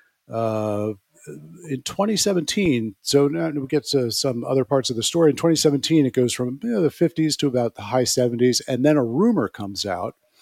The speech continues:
that Home Depot was gonna buy it to stop Amazon from buying it. And this is a logistics company. Uh, Home Depot has got some logistics work, but they don't need, uh, uh,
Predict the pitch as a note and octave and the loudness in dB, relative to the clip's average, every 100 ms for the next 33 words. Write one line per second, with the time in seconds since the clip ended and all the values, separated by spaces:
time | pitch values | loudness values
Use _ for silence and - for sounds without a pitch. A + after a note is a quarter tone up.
0 | - - - - - G2+ A#2+ B2 B2 - | -20 -20 -20 -20 -20 -4 2 2 2 -2
1 | _ _ - - E3+ F#3+ E3+ E3+ F#3+ B2 | _ _ -16 -2 2 2 2 0 2 4
2 | A2 G#2 G2+ A#2 G#2 E2+ A2 G#2 F#2 F#2+ | 4 0 -2 -4 -6 -4 -4 -4 -8 -12
3 | _ _ _ _ _ _ - A2 - - | _ _ _ _ _ _ -4 0 0 0
4 | - C#3+ D3 - _ C3 D3+ B2 F#2 F2+ | 2 2 2 -4 _ 0 2 0 -4 -8
5 | E2+ - - _ - C3+ A2+ G#2 F#2+ F2+ | -10 -16 -20 _ -4 -2 -2 -4 -8 -10
6 | F2 E2+ - _ _ _ _ _ _ _ | -14 -16 -18 _ _ _ _ _ _ _
7 | _ _ - A2+ A2 G#2+ G#2 G2+ D3 - | _ _ -6 -2 -2 -2 -6 -2 0 2
8 | E3 D3+ A#2 - - D3+ - B2+ A#2 A#2 | 2 4 4 4 2 0 0 0 0 0
9 | A2+ - - - D#3 D#3 D3 E3 B2 A2+ | -2 -6 -14 -14 -10 -4 0 0 0 0
10 | A#2 G#2+ G#2 G#2 - G#2 A2 G#2 F#2+ A2 | 2 2 0 -2 -2 -2 -4 -6 -6 -6
11 | - - D3 C#3+ E3 F#3 F3+ D3+ - - | -6 0 0 2 2 4 4 2 0 -16
12 | - A#2 A#2+ C3 B2 A#2 G2+ F2 _ _ | -16 -6 0 2 4 2 0 -8 _ _
13 | - _ _ _ _ C3+ A#2+ - A2+ A2 | -20 _ _ _ _ 0 0 0 0 0